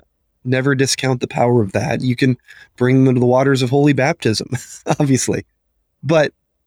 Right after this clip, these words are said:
to kinda get more to the heart of your question, I'm hoping that as they, as they grow and their communication skills improve, that they'll be able to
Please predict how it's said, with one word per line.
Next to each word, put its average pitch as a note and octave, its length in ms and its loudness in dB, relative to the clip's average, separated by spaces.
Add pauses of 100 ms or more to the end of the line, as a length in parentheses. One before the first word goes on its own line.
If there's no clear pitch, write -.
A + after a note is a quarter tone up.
(360)
to B2+ 100 -4
kinda G3+ 280 0
get E3 200 0
more D#3 180 2
to D3+ 80 2
the A#2+ 80 -2
heart D3 240 0
of A#2+ 100 -2
your A2 120 -2
question, - 680 -4 (600)
I'm C#3 120 0
hoping C#3 380 2
that B2+ 120 2
as B2 200 0
they, A#2+ 420 0
as A#2 180 -2
they A#2+ 160 0
grow A2 400 0 (640)
and A#2+ 340 2
their A#2 100 2
communication B2 720 0
skills A#2 640 -2 (460)
improve, B2 600 0 (340)
that C3 160 -4
they'll B2+ 160 2
be B2 160 2
able A#2 220 0
to A#2 480 -2